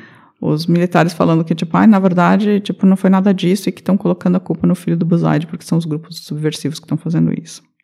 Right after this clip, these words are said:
Os outros investigados, contra quem também nunca houve prova alguma, não se deram muito bem na vida também. Buzaidinho morreu em um acidente de carro em mil novecentos e setenta e cinco, com dezenove anos. Na época, falaram que ele era o culpado e que tinha fugido.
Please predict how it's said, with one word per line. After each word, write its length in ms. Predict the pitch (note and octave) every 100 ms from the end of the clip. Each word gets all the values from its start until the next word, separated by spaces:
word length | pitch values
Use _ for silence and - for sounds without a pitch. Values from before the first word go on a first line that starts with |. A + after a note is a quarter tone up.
| -
Os 120 | F3+
outros 260 | F#3+ A3+
investigados, 540 | G#3+ F#3+ - F3+ G3 -
contra 260 | E3+ F3+
quem 160 | F3 F3+
também 240 | F3+ F3
nunca 240 | E3 D#3+ G#3+
houve 160 | F#3+
prova 320 | F3+ - E3 F3
alguma, 460 | D#3+ E3 G#3+ F3
não 160 | F3+ F#3
se 120 | -
deram 260 | G3 F3 F#3
muito 240 | F#3 -
bem 140 | F3+
na 120 | F3 F#3
vida 260 | F3+ E3+
também. 360 | E3+ G3 D3+ D3+ _ -
Buzaidinho 720 | - F#3+ G3+ F3 F3 F3+ A3 G#3
morreu 300 | G3 G#3 G3+
em 40 |
um 60 | G#3
acidente 440 | G#3 F#3+ F#3+ G3+
de 60 | G3+
carro 280 | - F#3 F#3
em 60 | F#3
mil 140 | G3
novecentos 320 | A#3 A#3 A3
e 20 |
setenta 320 | - - G3+ G#3+
e 20 |
cinco, 460 | - - F#3 -
com 240 | - - E3+
dezenove 480 | E3+ E3 E3+ F#3 F3+
anos. 400 | D3+ D#3+ - _ _ -
Na 180 | F3+
época, 320 | F3 F#3 - A#3
falaram 320 | G3 F#3 F#3+
que 100 | F#3+
ele 220 | E3+ F3 -
era 80 | E3
o 40 |
culpado 480 | D#3+ - - D3+ F#3
e 20 |
que 100 | G3
tinha 240 | F#3 F3+ F#3+
fugido. 580 | - G3+ F3 D#3+ D#3+